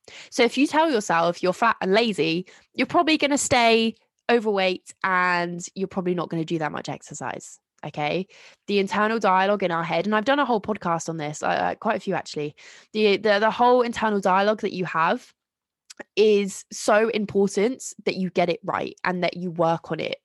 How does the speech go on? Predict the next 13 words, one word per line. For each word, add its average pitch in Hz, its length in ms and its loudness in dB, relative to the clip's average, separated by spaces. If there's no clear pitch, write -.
every 185 320 0
single 165 380 -8
day. 156 340 -4
And 226 140 -2
sometimes 202 540 0
it's 247 140 -4
gonna 240 200 0
be 196 100 2
exhausting 175 500 -2
to 170 60 -8
work 151 260 -4
on 156 80 -8
it, 147 120 -8